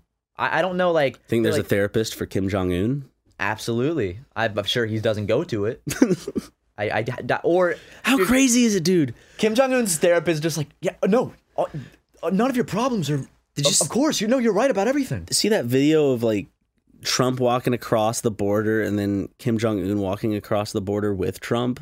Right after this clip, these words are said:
Speaker 1: Yeah, I
Speaker 2: That's
Speaker 1: did.
Speaker 2: crazy.
Speaker 1: I watched that. I, w-, I was baffled. I was like, "Wow, holy shit.
Speaker 2: What a world we live in.
Speaker 1: What a goofy fucking world." And, uh, that's, that's that.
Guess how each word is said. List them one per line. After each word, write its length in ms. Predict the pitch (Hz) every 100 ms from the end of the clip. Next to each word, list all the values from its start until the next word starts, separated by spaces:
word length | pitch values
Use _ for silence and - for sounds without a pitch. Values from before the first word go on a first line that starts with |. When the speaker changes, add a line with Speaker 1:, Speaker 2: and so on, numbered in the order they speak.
| -
Speaker 1:
Yeah, 380 | 101 107 135 113 - _
I 40 | -
Speaker 2:
That's 140 | 113
Speaker 1:
did. 120 | 123
Speaker 2:
crazy. 480 | 113 101 120 92 87
Speaker 1:
I 60 | 104
watched 280 | 98 127 -
that. 260 | 90 - _ _ _ _ _ _ _ _ _ _ _
I, 80 | -
w-, 180 | 113 101
I 60 |
was 160 | 117 107
baffled. 460 | 101 104 123 101
I 20 | 98
was 120 | 104
like, 160 | 101
"Wow, 380 | 95 123 147 90 -
holy 220 | 139 101
shit. 340 | - 135 120
Speaker 2:
What 120 | - 135
a 20 |
world 260 | 104 104
we 80 | 104
live 220 | 90 90 90
in. 240 | 90 98
Speaker 1:
What 120 | 127 165
a 60 |
goofy 400 | 104 120 156 190
fucking 420 | 180 117 101 156
world." 460 | 170 208 226 143 85 _ _ _ _ _ _ _ _ _ _ _ _
And, 140 | 117 110
uh, 300 | 113 110 107 101
that's, 340 | 120 - -
that's 220 | 104 127
that. 340 | 104 147 -